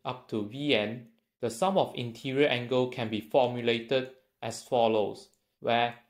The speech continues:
if we take the sum of all interior angles measured in terms of directed angles, it will be equal to zero.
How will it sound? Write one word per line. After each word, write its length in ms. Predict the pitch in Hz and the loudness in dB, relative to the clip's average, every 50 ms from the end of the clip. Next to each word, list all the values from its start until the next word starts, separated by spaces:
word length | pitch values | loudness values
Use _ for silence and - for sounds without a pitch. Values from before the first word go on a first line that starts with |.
| _ _ | _ _
if 200 | - 120 120 - | -10 -10 -8 -8
we 160 | - 120 113 - | -8 -8 -6 -2
take 220 | - 202 190 - | -2 -2 0 0
the 100 | - - | 0 -2
sum 340 | - - - 160 151 147 131 | -2 -2 -2 -2 0 2 0
of 200 | 110 - - - _ - | 0 0 -4 -10 _ -2
all 400 | 165 165 170 170 165 - - - | 0 2 2 2 2 -2 -6 -10
interior 520 | - 120 117 113 - - 131 123 131 135 - | -10 -8 -8 -8 -8 -6 -2 0 0 0 0
angles 540 | - 113 113 117 120 120 120 120 117 117 - _ | -2 -2 -2 -2 0 0 0 -2 -4 -8 -12 _
measured 640 | - 120 123 123 123 123 117 120 135 139 135 135 135 - - _ _ _ _ _ | -8 -4 -2 0 0 0 0 0 0 2 2 0 -2 -6 -12 _ _ _ _ _
in 140 | - 117 110 | -10 -10 -6
terms 280 | 113 139 143 135 127 - | -2 -2 -2 0 0 0
of 200 | 107 98 - - | -2 -2 -2 -4
directed 420 | - 101 101 104 110 - - - | -2 0 0 0 0 0 -2 -2
angles, 500 | - 110 113 113 127 131 143 147 143 - _ _ _ _ _ _ _ _ | 0 -2 -2 0 2 2 2 2 0 -6 _ _ _ _ _ _ _ _
it 120 | - 120 113 | -6 -2 0
will 180 | 113 113 113 | 2 2 2
be 260 | 113 113 107 110 - | 0 -2 -4 -4 -6
equal 280 | 117 - - - - 139 | -8 -10 -4 -2 -2 0
to 120 | - 110 101 | 0 -2 -4
zero. 580 | - - - 104 101 101 104 98 - - - | -4 -6 -4 -2 0 2 2 0 0 -2 -8